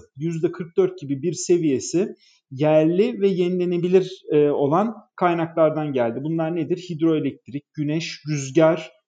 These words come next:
e, jeotermal, biyogaz gibi hepsi yenilenebilir ve aynı zamanda yerli kaynaklar. Bu anlamda büyük bir, e,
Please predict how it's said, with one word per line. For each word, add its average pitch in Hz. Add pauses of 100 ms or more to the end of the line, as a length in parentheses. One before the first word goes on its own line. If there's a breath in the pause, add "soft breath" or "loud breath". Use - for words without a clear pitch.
(160)
e, 151
jeotermal, 156
biyogaz 151
gibi 156
hepsi 170
yenilenebilir 139
ve 165
aynı 147
zamanda 143
yerli 143
kaynaklar. 135
Bu 185
anlamda 156
büyük 190
bir, 202 (240 soft breath)
e, 170